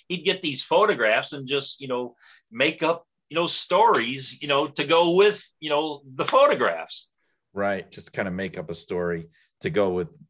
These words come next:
Speaker 2: with good pictures. And I gotta tell you, when, when I was writing for W W E magazine and W, or W W F magazine too, I mean, that magazine was complete fiction. I mean, we,
Speaker 1: That's good.
Speaker 2: eh,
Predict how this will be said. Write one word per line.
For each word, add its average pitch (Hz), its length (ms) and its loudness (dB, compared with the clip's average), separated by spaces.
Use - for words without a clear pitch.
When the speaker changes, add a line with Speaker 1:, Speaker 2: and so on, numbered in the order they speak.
Speaker 2:
with 90 160 -6
good 92 220 -6
pictures. 87 360 -8
And 120 120 0
I 127 80 2
gotta 139 160 4
tell 135 220 2
you, 113 180 -2
when, 110 680 -6
when 107 140 -4
I 117 140 0
was 123 180 2
writing 107 420 2
for 98 120 -12
W 92 300 -2
W 90 340 -4
E 98 100 -4
magazine 82 760 -6
and 85 140 -8
W, 92 260 -2
or 90 80 -2
W 87 260 -2
W 85 260 -2
F 90 180 -2
magazine 82 460 -4
too, 90 220 -2
I 85 60 0
mean, 87 220 -2
that 117 200 2
magazine 98 600 -4
was 87 160 -4
complete - 580 -4
fiction. 82 540 -2
I 76 100 -6
mean, 85 220 -4
we, 120 260 -6
Speaker 1:
That's - 300 0
good. - 180 -16
Speaker 2:
eh, 104 120 4